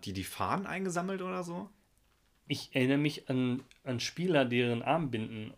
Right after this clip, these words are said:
Speaker 2: auch in Regenbogenfarben waren.
Speaker 1: Genau.
Speaker 2: Das gab's auch, ne?
Speaker 1: Aber die Deutschen nicht?
Speaker 2: Das weiß ich nicht.
Speaker 1: Glaube nämlich nicht.
Speaker 2: Wenn, dann
Speaker 1: Ähm,
Speaker 2: hätt's ja der Neuer gehabt, ne? Der ist ja
Speaker 1: Ja.
Speaker 2: der Kapitän, wenn ich mich richtig
Speaker 1: Ich,
Speaker 2: erinnere.
Speaker 1: aber das ist gefährliches Halbwissen. Was
Speaker 2: Ja.
Speaker 1: ich jedoch beobachtet habe, war die Tatsache, dass die, ähm,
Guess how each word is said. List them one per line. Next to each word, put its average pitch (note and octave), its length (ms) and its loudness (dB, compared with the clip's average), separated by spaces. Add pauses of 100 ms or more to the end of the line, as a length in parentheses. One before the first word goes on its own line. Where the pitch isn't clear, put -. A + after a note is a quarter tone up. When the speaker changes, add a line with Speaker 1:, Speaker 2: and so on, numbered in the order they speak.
(180)
Speaker 2:
auch A2+ 320 -2
in G#2+ 180 -8
Regenbogenfarben G#2 720 -4
waren. F#2+ 260 -6 (380)
Speaker 1:
Genau. B2 160 2
Speaker 2:
Das A2+ 160 2
gab's B2 240 0
auch, A2+ 240 0
ne? G2+ 100 -6
Speaker 1:
Aber B2+ 160 2
die C#3 80 6
Deutschen C3+ 320 4
nicht? - 340 -2 (440)
Speaker 2:
Das A#2 140 -2
weiß D#3+ 160 2
ich F2+ 140 -10
nicht. F#2+ 320 -12
Speaker 1:
Glaube D3+ 220 4
nämlich C#3 200 0
nicht. E3+ 300 -2 (560)
Speaker 2:
Wenn, A#2 100 6
dann C3+ 160 8
Speaker 1:
Ähm, C3 40 6
Speaker 2:
hätt's C3+ 180 4
ja C#3+ 60 4
der C3 100 4
Neuer C3 280 4
gehabt, G2+ 260 -4
ne? A#2+ 260 -2
Der A2+ 100 -4
ist A2 80 -6
ja A#2+ 60 2
Speaker 1:
Ja. A#2 80 4
Speaker 2:
der A2 80 0
Kapitän, G#2 580 -6
wenn G#2+ 140 -6
ich - 120 -14
mich F#2 280 -16
richtig A#2 180 -6
Speaker 1:
Ich, G#2+ 100 -8
Speaker 2:
erinnere. G#2+ 280 -4
Speaker 1:
aber B2+ 180 4
das C#3+ 200 2
ist - 100 -6
gefährliches B2+ 360 -2
Halbwissen. C#3+ 320 -2 (280)
Was B2 120 4
Speaker 2:
Ja. C3 120 0
Speaker 1:
ich E3+ 180 -4
jedoch D#3+ 200 2
beobachtet C#3+ 480 -2
habe, C3+ 360 -2
war A#2+ 160 2
die A#2 120 -2
Tatsache, B2+ 500 -2
dass A2+ 240 0
die, G#2+ 320 -2
ähm, G2+ 580 -4